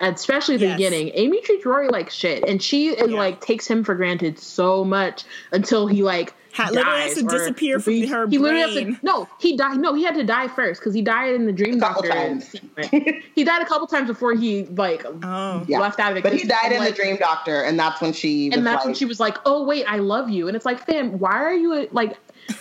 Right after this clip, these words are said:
Speaker 3: Why
Speaker 1: you're
Speaker 3: is
Speaker 1: getting
Speaker 3: it like
Speaker 1: married
Speaker 3: that?
Speaker 1: to this dude, to this clown, and you
Speaker 3: Yeah.
Speaker 1: haven't realized that you, like,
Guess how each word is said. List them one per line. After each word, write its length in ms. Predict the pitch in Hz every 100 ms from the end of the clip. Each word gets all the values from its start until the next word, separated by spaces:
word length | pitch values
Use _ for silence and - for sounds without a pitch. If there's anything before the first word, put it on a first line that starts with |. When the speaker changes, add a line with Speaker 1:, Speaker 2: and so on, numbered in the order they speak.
| -
Speaker 3:
Why 140 | 190 -
Speaker 1:
you're 80 |
Speaker 3:
is 40 | 349
Speaker 1:
getting 160 | 330 269
Speaker 3:
it 120 | -
like 100 | 220
Speaker 1:
married 120 | 294
Speaker 3:
that? 160 | 381 349 311
Speaker 1:
to 100 | 220
this 220 | 202 -
dude, 420 | 190 202 175 196
to 100 | 233
this 140 | 202 196
clown, 420 | 214 190 185 180
and 180 | 196 214
you 240 | 240 240
Speaker 3:
Yeah. 160 | 160 131 - - -
Speaker 1:
haven't 380 | 226 233 214
realized 520 | 190 214 220 220 220 208
that 180 | 190
you, 140 | 214 214
like, 180 | 180